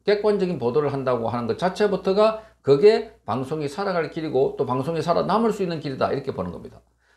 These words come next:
너무나 가짜가 많은 상황에서, 그래서 지금 공영 방송이 오히려 가짜 뉴스를 앞장서서 퍼뜨리고 있다 하는 점에서 이동관 후보자는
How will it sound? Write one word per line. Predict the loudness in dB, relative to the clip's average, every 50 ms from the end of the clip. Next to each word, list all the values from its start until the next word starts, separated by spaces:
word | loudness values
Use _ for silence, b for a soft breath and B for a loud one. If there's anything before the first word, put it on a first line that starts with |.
| _ 0
너무나 | 2 2 4 4 4 4 2 2 2
가짜가 | 0 -2 0 0 0 0 0 2
많은 | 0 0 0 0 -2
상황에서, | -4 -6 -6 -6 -6 -6 -8 -12 -16 -16 -20 -20 _ _ _ _ _ _ _
그래서 | 6 6 6 6 6 4 2
지금 | 2 0 -4 -4 -4 -2
공영 | 0 0 0 2 0 -2 -2 -2 -2
방송이 | -2 -4 -4 -4 -4 -2 0
오히려 | 0 2 2 2 0 0
가짜 | -2 -4 -2 0 0 0
뉴스를 | 0 0 -2 -2 -2 -4 -2 -2
앞장서서 | -2 -4 -2 0 -2 -2 0 0 -2 0 2 4 4 4 2 B B B _
퍼뜨리고 | -8 -4 0 0 0 2 0
있다 | 0 0 0 -2
하는 | -2 0 -2
점에서 | -2 -2 -4 -4 -4 -6 -6 B B B B B -4
이동관 | -2 0 0 0 2 0 0 0
후보자는 | 2 2 2 2 2 2 0 -2 -4 -4